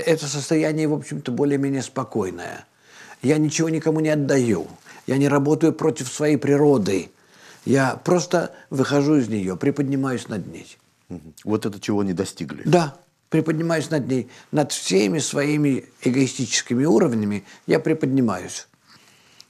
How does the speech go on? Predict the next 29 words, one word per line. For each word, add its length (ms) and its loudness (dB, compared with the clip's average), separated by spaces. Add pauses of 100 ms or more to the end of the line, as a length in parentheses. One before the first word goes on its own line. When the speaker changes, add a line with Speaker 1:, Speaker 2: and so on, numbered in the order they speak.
(120)
Speaker 1:
К 60 4
этому 320 2
меня 260 4
заставляет 720 0 (220)
и 120 0
страдание 720 -2
по 120 0
дороге. 560 0 (360)
Потому 180 -2
что 80 -8
чем 140 4
больше 220 2
страданий, 460 0
тем 180 -2
больше 200 -4 (100)
я 180 0
ничего, 480 -2
меньше 440 0
я 80 2
хочу. 360 -4 (680)
Я 180 6
от 80 0
этого 220 2
страдаю, 520 2
я 120 2
не 100 -2
буду 240 0
это 180 2
брать. 340 -4